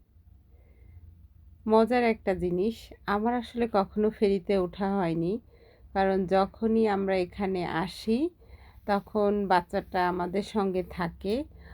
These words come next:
ও সাঁতার জানে না। আসলে এই ভয়ে আমরা কখনোই ফেরিতে উঠিনি, খুবই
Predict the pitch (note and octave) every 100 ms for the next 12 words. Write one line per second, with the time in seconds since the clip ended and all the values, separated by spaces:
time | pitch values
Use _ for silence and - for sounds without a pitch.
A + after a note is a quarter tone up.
0 | - - - A3 A3+ A3+ G#3 - G#3 F#3+
1 | F#3+ F#3 F3 F3+ G#3 D#4 - - - -
2 | - - G#3 F#3 - G#3+ G#3+ G#3+ - F#3
3 | A3+ G#3+ E3+ F#3 F#3 G#3+ A#3 G3 F#3 F3
4 | F3 F3 - G#3+ G#3+ A3+ A3+ F3+ F3 F3
5 | E3+ E3+ - F#3 F3 G3+ C#4 _ - -
6 | _ _ - A#3